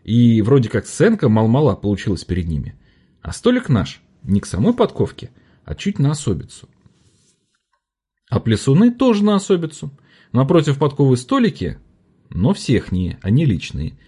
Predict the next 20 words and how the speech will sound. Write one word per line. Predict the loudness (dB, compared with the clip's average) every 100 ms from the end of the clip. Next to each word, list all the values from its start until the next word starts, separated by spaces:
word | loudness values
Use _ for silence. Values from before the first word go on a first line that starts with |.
| _
с | -6
напитками | -2 0 -2 0 -4
для | -2 -4
освежения. | -4 -4 -4 -4 -8 -14 _ _ _ _ _ _ 2
Мы | 2
так | 4 0 2
получаемся | 0 2 0 0 -2 0 0 -2
промежду | -2 2 2 0 -2
всех. | -6 -10 -16 -18 _ _ _ _ _ _ _ _ _ _ _ _ _ _ _ _ _ _ _
«Присмотри», | -6 -4 -2 -2 -2 -2 2 4 2 -2 _ _ _ _ _ _ _
велел | 0 2 2
Владимир | 2 2 0
Алексеевич | 0 -4 -2 -4 -2
одному | -2 0 0
из | 0
официантов, | -6 -8 -4 -2 -4 -8
указав | -6 -2 -2 0
на | -2
наши | -2 -4
саквояжи. | -8 -8 -6 -4 -4 -8